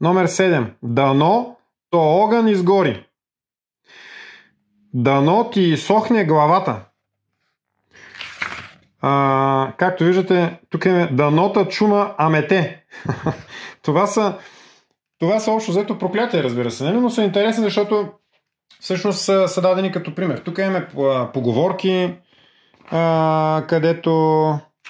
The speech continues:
можем да прочетем също така. Като цяло,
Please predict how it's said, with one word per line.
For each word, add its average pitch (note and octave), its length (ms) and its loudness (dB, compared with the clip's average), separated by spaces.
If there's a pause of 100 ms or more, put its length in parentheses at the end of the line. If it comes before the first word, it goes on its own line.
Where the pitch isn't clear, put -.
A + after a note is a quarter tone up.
(800)
можем D#3 340 2
да D3+ 520 2
прочетем C#3 420 -4
също - 320 -6
така. C#3 500 -2 (1600)
Като B2+ 200 -4
цяло, A3+ 600 0